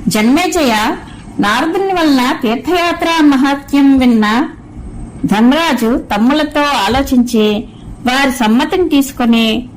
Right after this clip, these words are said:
తమ పురోహితుడైన ధౌమ్యుని వద్దకు వెళ్లి, 'మహాత్మా, నా తమ్ముడు అర్జునుడు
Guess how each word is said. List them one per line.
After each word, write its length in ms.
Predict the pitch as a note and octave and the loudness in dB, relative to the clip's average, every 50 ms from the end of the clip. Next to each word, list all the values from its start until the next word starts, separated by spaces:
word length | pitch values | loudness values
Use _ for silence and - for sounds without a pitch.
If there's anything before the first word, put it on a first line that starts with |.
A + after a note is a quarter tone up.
| C#4 | 0
తమ 140 | C4+ C#4 C4 | 2 2 2
పురోహితుడైన 1000 | B3 B3+ A3 G#3+ A#3+ C#4 D#4+ E4+ F4+ F4+ F4+ D#4+ D#4+ C#4+ A#3+ A3+ A3 A3 B3 C#4+ F4 D4+ | 2 2 0 0 0 0 0 0 0 0 0 0 2 2 2 2 2 0 0 0 0 0
ధౌమ్యుని 540 | A#3+ A3+ G3+ A#3+ B3+ C#4+ D#4 E4+ E4+ E4 | 0 0 0 2 2 2 2 2 2 0
వద్దకు 380 | D#4 D4 C4 B3 C4 B3+ B3+ B3 | 0 0 0 0 0 -2 -2 -2
వెళ్లి, 480 | A3+ G#3+ G3+ G3+ G3+ G3+ G3 G3 G3+ - - - - - - - | 0 0 0 0 0 0 0 -2 -4 -6 -12 -18 -20 -18 -8 -4
'మహాత్మా, 720 | G#3+ G3+ G#3 B3+ - F4 F#4 - E4+ D4 A#3+ A#3+ C4+ E4 - - - - - - - A#3 | -2 0 0 0 0 0 -2 0 0 0 2 2 0 -2 -4 -6 -14 -20 -20 -12 -4 -4
నా 120 | A3+ A#3 | -2 -2
తమ్ముడు 460 | A#3 - A#3 A3 A3 C4 D4 E4 E4+ | -2 -2 -2 0 2 2 2 2 2
అర్జునుడు 760 | D#4 A#3 G3+ G3+ G3 - D4+ D#4+ F4 C#4+ B3 A#3+ B3 C#4+ F4 | 0 0 -2 -4 -2 -2 -2 0 0 0 0 0 0 0 -2